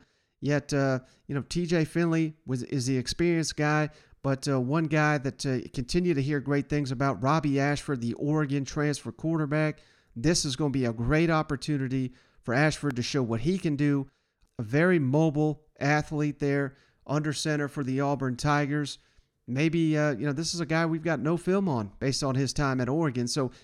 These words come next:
maybe he flashes. But really, the receivers, I mean, I have no idea who's gonna be stepping up here for the Auburn Tigers, given, uh, all the defections they had at the receiver position. Uh, the guys moving on to the N F L or guys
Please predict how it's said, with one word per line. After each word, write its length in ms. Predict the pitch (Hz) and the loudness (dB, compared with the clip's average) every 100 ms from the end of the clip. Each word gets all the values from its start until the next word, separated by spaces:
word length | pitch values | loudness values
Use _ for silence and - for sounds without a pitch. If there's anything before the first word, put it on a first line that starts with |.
| - | -4
maybe 240 | 135 127 | -2 0
he 220 | 117 190 | 0 0
flashes. 680 | 208 208 196 214 - 214 - - _ _ _ - | 0 0 2 0 -2 -4 -6 -14 _ _ _ -2
But 120 | 147 | 0
really, 460 | 135 196 208 139 - _ _ _ _ - | 4 4 6 2 0 _ _ _ _ -6
the 80 | 139 | -2
receivers, 520 | 135 - 202 180 110 | 0 2 2 0 -2
I 60 | 135 | -2
mean, 140 | 139 | 0
I 180 | 139 202 | 0 0
have 180 | 208 135 | -2 -2
no 160 | 151 | -4
idea 300 | 139 127 175 | -4 -4 -4
who's 180 | 143 131 | -6 -6
gonna 160 | 135 123 | -8 -6
be 200 | 135 123 | -6 -6
stepping 400 | - 151 143 139 | -6 -6 -6 -6
up 180 | 143 | -6
here 360 | 143 143 139 135 - _ _ | -6 -4 -4 -6 -12 _ _
for 560 | - 156 156 147 139 135 _ - | -10 -4 0 0 -2 -8 _ -8
the 160 | 131 | -4
Auburn 300 | 151 151 135 | -2 0 -2
Tigers, 440 | 123 151 185 139 120 | 0 0 0 -2 -2
given, 320 | 131 135 127 | -2 -2 -2
uh, 240 | 131 123 - | -2 -4 -4
all 200 | 143 147 | -2 -2
the 100 | 147 | -2
defections 540 | 131 190 214 165 123 | -2 0 0 -2 0
they 160 | 135 131 | 0 0
had 280 | 135 131 - _ _ | 0 -2 -4 _ _
at 240 | 147 175 175 | -2 0 0
the 80 | |
receiver 500 | 135 135 - 151 135 | -2 -2 0 0 0
position. 720 | 127 127 117 139 135 147 131 123 _ _ _ - | -4 -4 -2 -2 -2 -2 -4 -6 _ _ _ -6
Uh, 180 | 120 113 | -4 -4
the 100 | 104 | -4
guys 340 | 120 135 147 | 0 0 0
moving 220 | 143 147 | -2 -2
on 160 | 151 151 | 0 0
to 40 | |
the 140 | 143 151 | 0 0
N 100 | 151 | 0
F 140 | 151 | -2
L 160 | 160 170 | -2 -2
or 140 | 151 | -2
guys 500 | 127 139 147 143 - | -2 0 0 -2 -8